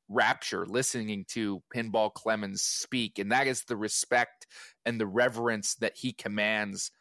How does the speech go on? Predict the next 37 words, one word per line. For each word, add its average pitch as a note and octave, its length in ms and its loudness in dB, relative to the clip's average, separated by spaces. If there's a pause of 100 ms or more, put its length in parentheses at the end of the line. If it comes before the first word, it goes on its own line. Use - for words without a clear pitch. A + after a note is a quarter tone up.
(220)
from A#2+ 180 -2 (100)
every C3 420 2
single A#2 380 0
person A2+ 580 -2
around G#2 260 0
the G2+ 100 -4
C - 180 0
F G#2 140 2
L G#2 140 2
because G#2 420 0
of G#2 260 0 (360)
who D#3+ 100 2
he D#3 140 0
was B2 600 2
as A2 120 2
a G#2 80 0
player, B2+ 420 2
who B2+ 160 -4
he A#2+ 160 -2
was, A2 560 2 (640)
who C3 160 0
he A#2 140 6
is A#2 360 2
as A#2+ 200 2
a G2 60 0
person B2+ 680 -2
and G#2+ 120 -4
as G#2+ 240 2
an G2+ 80 -6
executive. A#2+ 800 0 (600)
He B2 220 -2
is A2+ 460 2 (100)
absolutely A2+ 920 0 (440)
one G#2+ 180 0
of G2 120 -4
a - 20 -4
kind. - 340 -4